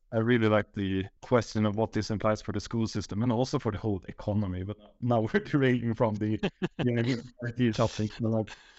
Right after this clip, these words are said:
Speaker 1: the more things we can automate, the less we can have an economy that's based on the existence of simple jobs that everyone can do, which has been the fallback mechanism for traditional capitalism.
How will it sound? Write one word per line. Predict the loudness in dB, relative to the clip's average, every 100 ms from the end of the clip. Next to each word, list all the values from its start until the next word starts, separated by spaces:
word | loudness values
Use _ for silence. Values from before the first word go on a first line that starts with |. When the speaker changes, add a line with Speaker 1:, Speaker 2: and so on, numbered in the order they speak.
| -20 _ 0
Speaker 1:
the | 4
more | 4 4
things | 4 2 2
we | 0
can | 0 2
automate, | 2 2 2 0 0
the | 0
less | 0 0 0
we |
can | 0 0
have | 2 0
an |
economy | -2 -2 -2 -2
that's | -8 -10
based | -2 0 0 -6
on | -4 -2 -4 -8 -2
the | 2 2
existence | 2 0 -2 0 0 2
of | 0
simple | 0 0 0
jobs | 0 0 0
that | -2 -2
everyone | -2 -2
can | -2 0
do, | 2
which | 0 -2
has | 0 -2
been | -2
the | -4
fallback | -2 -2 -2 -2
mechanism | -2 0 -2 -2 -6
for | -4 -6 -6
traditional | -8 -6 -4 -4
capitalism. | -4 -4 -4 -4 -4 -10